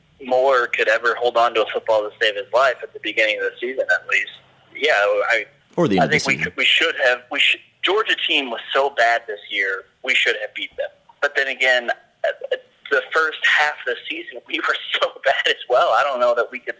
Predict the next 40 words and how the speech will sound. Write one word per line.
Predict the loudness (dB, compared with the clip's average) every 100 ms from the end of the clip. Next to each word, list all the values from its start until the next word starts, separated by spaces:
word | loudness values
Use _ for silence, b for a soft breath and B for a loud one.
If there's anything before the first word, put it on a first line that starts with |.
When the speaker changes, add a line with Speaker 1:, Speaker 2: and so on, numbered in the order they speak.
| 0
Speaker 1:
say | 2
that | 2
we | -2
deserved | -12 -2 0 0 -2
to |
beat | -4 -2
anybody | -2 0 0 0 -2
at | -6
that | -6 -4
point. | -2 -2 -4 _ -2
So | 0 2 -2 -10 B B B
it's | -6 -2
one | 0
of | 0
those | 0 0
that | 0 0 -8 -12 -12 -14 _ -6
it's | -2
with, | -2 -2 -8
it's | -10
with | -4 -2
any | 0 -4 -4
season, | -4 0
right? | 2 2 2
I |
mean, | -2 -4
with | -6 -6
the | -4
exception | -2 0 -2 -2
maybe | -2 0
of | 2
Alabama, | 2 0 -2 -2 -2 -4 -8
who | _ -16
just | -16 -18 -14 -4
steamrolls | -2 0 0 0 2
everyone, | 0 2 0 0 0
and | 0
they | 0
had, | 0
like, | 0
a, | 0